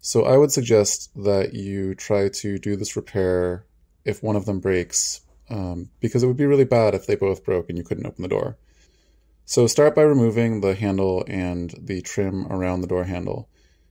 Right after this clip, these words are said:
You can see me doing it here on the rear lift gate 'cause that was the one that broke on my car, but you can also do the same exact repair on the doors.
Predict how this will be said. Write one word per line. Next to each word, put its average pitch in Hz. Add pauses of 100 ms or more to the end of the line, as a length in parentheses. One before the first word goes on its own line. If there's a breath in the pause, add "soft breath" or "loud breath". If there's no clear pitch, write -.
(100)
You 110
can 110
see 131
me 123
doing 113
it 104
here 104
on 101
the 95
rear 95
lift 95
gate 131
'cause 101
that -
was 98
the 101
one 95
that 98
broke 98
on 92
my 110
car, 101 (540 soft breath)
but 95 (100)
you 104
can 104
also 98 (460)
do 104
the 101
same 143
exact 104
repair 92
on 90
the 90
doors. 90